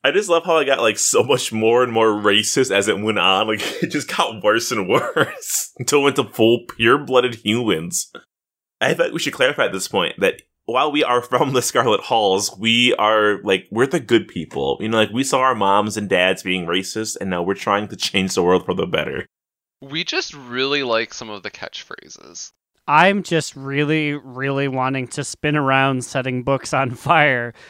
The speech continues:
Speaker 3: I admire the aesthetic, but not the ethics.
Speaker 1: So there's three more. I'm not gonna read all of them because, I mean, I could, but that seems kind of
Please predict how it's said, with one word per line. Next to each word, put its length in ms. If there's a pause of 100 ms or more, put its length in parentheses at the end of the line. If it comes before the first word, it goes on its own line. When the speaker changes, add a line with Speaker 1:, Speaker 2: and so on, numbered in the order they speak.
(180)
Speaker 3:
I 140
admire 460
the 160
aesthetic, 680 (280)
but 220
not 420
the 160
ethics. 720 (480)
Speaker 1:
So 180
there's 260
three 320
more. 380
I'm 140
not 120
gonna 160
read 140
all 280
of 80
them 220
because, 480
I 60
mean, 200
I 60
could, 300
but 100
that 100
seems 340
kind 180
of 160